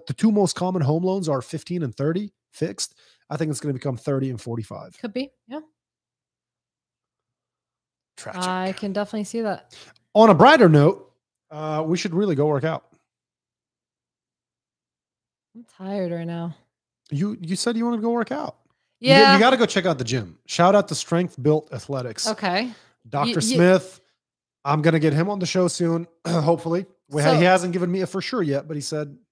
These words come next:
Speaker 2: Going
Speaker 1: yes.
Speaker 2: back with how you whine and complain about everything,
Speaker 1: I complain about
Speaker 2: which you
Speaker 1: gyms.
Speaker 2: do.
Speaker 1: Yeah.
Speaker 2: This gym,
Speaker 1: Amazing.
Speaker 2: not one complaint.
Speaker 1: No,
Speaker 2: I
Speaker 1: I
Speaker 2: mean,
Speaker 1: love it.
Speaker 2: you
Speaker 1: I
Speaker 2: called
Speaker 1: love
Speaker 2: and
Speaker 1: it.
Speaker 2: you were like,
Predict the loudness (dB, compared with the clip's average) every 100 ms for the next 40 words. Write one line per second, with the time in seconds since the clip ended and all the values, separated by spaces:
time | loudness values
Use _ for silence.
0 | _ 0 0 0 0 2 0 -2 -10 -6
1 | -6 -4 -8 -8 -8 -6 -6 -6 -10 -12
2 | -10 -10 -8 -10 -10 -14 -18 -18 -16 -18
3 | _ -4 -2 -2 -4 -2 -2 -2 -2 -2
4 | -4 -6 -6 -6 -8 _ _ _ _ _
5 | _ -2 -2 -2 -8 -8 -8 -10 -18 _
6 | _ -4 0 0 0 -6 -8 -4 -4 -4
7 | -4 -8 -8 -12 -14 _ 0 2 4 4
8 | 4 2 -4 -4 -4 -4 -2 2 4 4
9 | 2 -4 -4 -4 -6 -8